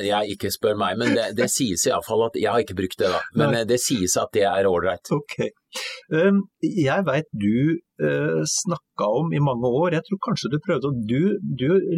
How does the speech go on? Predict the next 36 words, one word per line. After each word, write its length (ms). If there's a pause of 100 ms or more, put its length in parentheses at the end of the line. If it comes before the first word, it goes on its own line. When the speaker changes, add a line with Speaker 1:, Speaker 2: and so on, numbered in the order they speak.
Speaker 2:
lekte 340
med 160
tanken 320
om 140
å 20
etablere 480
en 80
sånn 240
mark-, 400
naturlig 720
markfabrikk, 640
eller 160
maggotfabrikk, 720
var 160
vel 80
det? 120 (200)
Speaker 1:
Ja, 160
det 80
var, 160 (360)
<laughs> 360
nei, 160
Knut, 380 (640)
skal 200
du 120
fortelle 340
om 100
alle 220
flausene 420
jeg 60
har 140
gjort 180
nå? 400
Speaker 2:
Hvordan 320
gikk 140
det? 180 (720)
Speaker 1:
Nei, 380